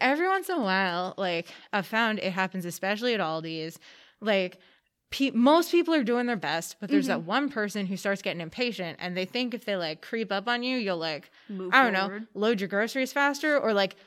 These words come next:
Speaker 1: the person in front of you will pay faster because, like, even if I load my groceries and they all go to the other end of the belt,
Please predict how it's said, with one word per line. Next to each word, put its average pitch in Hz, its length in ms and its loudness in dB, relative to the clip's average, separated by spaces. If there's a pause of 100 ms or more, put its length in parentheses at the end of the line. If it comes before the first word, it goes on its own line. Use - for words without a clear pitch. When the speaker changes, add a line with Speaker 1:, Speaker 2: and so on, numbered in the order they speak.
(140)
Speaker 1:
the 220 120 2
person 277 420 2
in 247 80 2
front 254 260 2
of 269 60 2
you 277 160 2
will 233 140 2
pay 254 400 0
faster 277 500 0
because, 226 240 -4
like, 226 140 0 (300)
even 320 280 4
if 277 80 -2
I 277 140 4
load 214 320 2
my 226 120 2
groceries 196 600 -2
and 180 120 -6
they 160 160 -8
all 180 160 -4
go 226 140 0
to 240 80 0
the 247 100 0
other 247 160 2
end 254 160 2
of 220 40 -2
the 185 60 -4
belt, 214 360 0